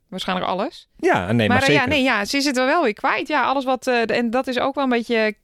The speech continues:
Speaker 1: inherent aan kinderen, denk ik. Dat alles wat vandaag geldt, hoeft morgen niet meer te gelden. Nou, alles wat ze in Amerika, eh, deed en haar typeerde, is nu weer helemaal anders. Ze ging echt ook door een ongelofelijke mentale ontwikkeling. En, eh, spreekt nu, eh,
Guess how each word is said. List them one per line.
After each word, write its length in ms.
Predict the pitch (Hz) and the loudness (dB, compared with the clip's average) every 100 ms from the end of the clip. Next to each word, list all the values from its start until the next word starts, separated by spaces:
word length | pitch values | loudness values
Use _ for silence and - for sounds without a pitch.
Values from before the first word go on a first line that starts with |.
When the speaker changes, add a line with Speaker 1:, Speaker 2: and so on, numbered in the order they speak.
| - | -4
Speaker 1:
inherent 400 | 226 220 226 - | 0 0 0 -2
aan 120 | 196 | -4
kinderen, 320 | 196 185 180 | -4 -2 0
denk 180 | 180 190 | 0 -4
ik. 120 | 247 | -4
Dat 220 | 220 214 - _ _ | -4 -4 -12 _ _
alles 240 | - 226 214 | -6 -4 -2
wat 200 | 220 220 | -4 -4
vandaag 360 | 226 220 220 | -2 -2 -2
geldt, 240 | 254 226 214 | 0 0 0
hoeft 140 | 208 | -2
morgen 300 | 196 247 285 | 0 0 0
niet 100 | 240 | 2
meer 140 | 226 220 | 2 0
te 60 | |
gelden. 380 | 226 240 180 247 | 0 0 0 0
Nou, 220 | 294 165 | 0 0
alles 200 | 175 208 | 0 -2
wat 140 | 208 202 | -4 -2
ze 80 | 202 | 0
in 60 | |
Amerika, 760 | 196 214 247 214 190 180 180 - | 0 0 0 0 0 0 0 -2
eh, 100 | 180 | -4
deed 500 | 160 180 165 165 - | -2 -2 -2 -6 -8
en 240 | - 175 | -4 -4
haar 240 | 175 180 180 | -4 -2 -4
typeerde, 480 | 185 - 196 180 180 | -4 -4 -2 0 -2
is 100 | 185 | 0
nu 100 | 196 | 0
weer 120 | 185 | 0
helemaal 280 | 185 185 170 | 0 0 0
anders. 360 | 247 339 - 226 | -2 -2 -4 -8
Ze 120 | 240 | -6
ging 180 | 240 226 | -4 -2
echt 180 | 233 - | -6 -6
ook 140 | 254 | -6
door 120 | 254 262 | -2 -4
een 140 | - | -4
ongelofelijke 1300 | 294 330 381 427 453 466 - - 302 277 262 240 226 - | -2 0 2 2 2 0 -4 -8 -2 0 0 -2 -2 -2
mentale 460 | 220 214 226 196 | -2 -2 -2 -2
ontwikkeling. 600 | 190 202 226 190 170 160 _ _ _ _ _ | -2 -2 -2 -2 -2 -4 _ _ _ _ _
En, 240 | 226 214 | -4 0
eh, 380 | 208 196 190 185 | 2 2 2 0
spreekt 400 | 180 - 220 202 | -2 -2 -2 0
nu, 260 | 214 214 202 | 0 0 2
eh, 280 | 185 175 175 | 2 2 0